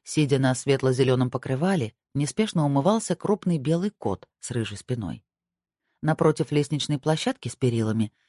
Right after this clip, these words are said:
большой письменный стол. На нём несколько папок с документами и большая резная шкатулка тёмного дерева. Поверх бумаг и на закрытом ноутбуке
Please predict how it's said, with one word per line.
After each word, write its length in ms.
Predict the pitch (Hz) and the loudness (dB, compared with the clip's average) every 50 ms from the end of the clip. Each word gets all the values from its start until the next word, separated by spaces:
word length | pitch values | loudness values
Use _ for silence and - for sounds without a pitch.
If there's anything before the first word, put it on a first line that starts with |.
| _ _ _ - | _ _ _ 0
большой 320 | 135 143 139 - 247 262 | 0 0 2 0 -2 0
письменный 460 | - 220 214 - 226 226 220 226 226 | 0 -2 0 2 2 4 4 4 2
стол. 440 | 220 - - - 104 101 90 92 - _ _ _ _ _ _ _ - | 2 -2 -8 -12 -12 -12 -12 -14 -16 _ _ _ _ _ _ _ 2
На 140 | 143 139 143 | 4 4 6
нём 260 | 147 175 208 220 202 | 6 6 6 6 6
несколько 480 | 160 156 165 - - 170 165 - 147 127 | 6 4 2 2 0 -2 0 -2 -2 -2
папок 340 | - 123 120 - 147 135 | 0 0 0 0 -2 -4
с 60 | 127 110 | -2 -2
документами 680 | 120 - - 110 113 120 143 156 - 190 220 240 240 _ _ _ _ _ _ - | -4 -4 -2 0 0 0 2 2 2 4 4 2 2 _ _ _ _ _ _ -4
и 80 | 165 165 | -2 0
большая 540 | 151 156 156 151 - - 233 247 240 226 | 2 2 2 0 0 0 0 2 2 2
резная 440 | 196 170 170 156 139 180 202 208 208 | 2 2 2 2 2 2 2 2 2
шкатулка 680 | 196 - - 240 226 - - 160 123 107 - - 110 | 0 0 0 0 0 2 2 0 0 0 -2 -6 -10
тёмного 440 | - - - 117 110 110 110 113 127 | -4 -2 0 0 0 0 -2 -4 -4
дерева. 440 | 120 120 110 104 101 98 - 101 98 _ _ _ _ _ _ _ _ _ _ _ _ _ _ | -4 -6 -6 -8 -10 -14 -16 -18 -20 _ _ _ _ _ _ _ _ _ _ _ _ _ _
Поверх 400 | - 143 135 139 139 127 - - | 0 2 2 4 2 2 0 0
бумаг 420 | 131 135 131 139 151 180 180 - | 0 2 2 2 2 0 0 0
и 40 | 123 | 0
на 120 | 117 113 107 | 0 0 0
закрытом 500 | 110 113 - - 120 123 - 117 120 123 | 0 -2 -2 -2 -4 -2 0 0 0 2
ноутбуке 600 | 120 117 113 117 127 180 190 - - - 104 | 0 0 -2 -2 -2 -2 -2 -2 -4 -6 -6